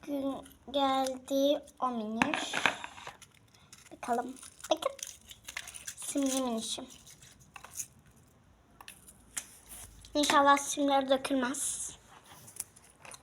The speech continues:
Bir de onların simi var arkadaşlar. Oo! Patladı arkadaşlar.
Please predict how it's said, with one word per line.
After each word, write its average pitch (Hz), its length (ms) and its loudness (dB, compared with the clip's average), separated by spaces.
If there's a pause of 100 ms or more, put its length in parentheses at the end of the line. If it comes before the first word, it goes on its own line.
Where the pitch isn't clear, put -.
(1400)
Bir - 80 0
de 294 80 10
onların 277 340 6
simi 262 420 -4
var 208 140 0
arkadaşlar. - 1500 -4 (840)
Oo! 403 760 12 (1200)
Patladı 320 560 12
arkadaşlar. 262 1600 10